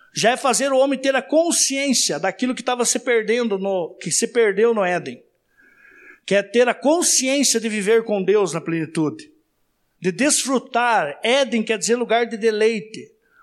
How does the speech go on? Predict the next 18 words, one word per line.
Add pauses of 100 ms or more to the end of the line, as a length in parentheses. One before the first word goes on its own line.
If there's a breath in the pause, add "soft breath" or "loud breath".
(200 soft breath)
lugar
de
prazer,
o
lugar
ao
homem,
tudo
que
o
homem
precisava
estava
contido
no
jardim
do
Éden,